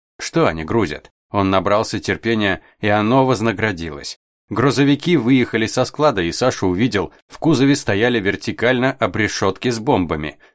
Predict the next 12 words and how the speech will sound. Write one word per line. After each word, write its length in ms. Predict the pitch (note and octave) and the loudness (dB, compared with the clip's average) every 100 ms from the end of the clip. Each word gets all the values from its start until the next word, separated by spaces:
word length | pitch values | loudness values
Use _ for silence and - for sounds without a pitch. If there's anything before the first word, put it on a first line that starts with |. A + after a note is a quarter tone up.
| - | -4
«Ес!» 560 | G#2 G#2+ F#2+ D2 - - _ | 0 0 -2 -6 -8 -10 _
Саша 340 | - G2 - | -2 -2 -2
вскинул 400 | G#2+ - F#2 G2 | -6 -2 -2 -2
кулак. 400 | F#2+ F#2+ E2 C2 - _ _ - | -2 -2 -2 -4 -14 _ _ -2
Не 200 | A#2+ B2+ | 2 4
любил 340 | C#3 F3 E3 | 2 2 0
он, 140 | F2 | -2
когда 380 | E2 G#2 F2+ G2+ | 0 -2 0 0
в 80 | - | 0
том 280 | - D#3+ C3 | 2 2 2
прежнем 440 | C#3 C#3+ G2+ G#2+ | 0 0 0 0
мире 320 | C#3+ F3 D3+ | 0 2 0